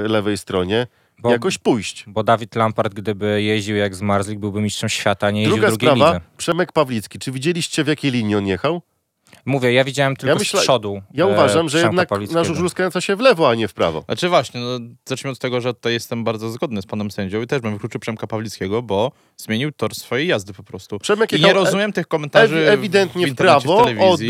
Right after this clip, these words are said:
Speaker 1: odbił i składał się w łuk.
Speaker 3: Tam, e,
Speaker 1: Tak
Speaker 3: nie
Speaker 1: nie
Speaker 3: wiem, czy
Speaker 1: jeździmy.
Speaker 3: kto to tłumaczył w magazynie wczoraj, czy pan Dębski, czy Mirek może Jabłoński, że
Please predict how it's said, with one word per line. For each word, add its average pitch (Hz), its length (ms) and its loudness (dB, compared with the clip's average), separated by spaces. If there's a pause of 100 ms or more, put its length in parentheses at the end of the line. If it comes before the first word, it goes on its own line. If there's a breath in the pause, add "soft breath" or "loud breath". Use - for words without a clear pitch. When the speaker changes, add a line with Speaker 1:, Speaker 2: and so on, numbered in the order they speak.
Speaker 1:
odbił 254 100 -2
i 220 340 -6 (320)
składał 196 340 2
się 151 160 -2
w 120 100 -8
łuk. 95 220 -6
Speaker 3:
Tam, 156 240 2
e, 151 100 2
Speaker 1:
Tak - 180 4
Speaker 3:
nie 151 40 -10
Speaker 1:
nie 175 80 0
Speaker 3:
wiem, - 80 4
czy 208 40 0
Speaker 1:
jeździmy. 160 340 0
Speaker 3:
kto 160 140 0
to 156 160 0 (120)
tłumaczył 131 420 -4
w 120 60 -14
magazynie 117 420 -4
wczoraj, 104 240 -4
czy 113 140 -8
pan 104 240 -6
Dębski, 135 400 -6
czy - 140 -14
Mirek 110 280 -6
może 139 160 -4
Jabłoński, 151 500 -4
że 127 200 -2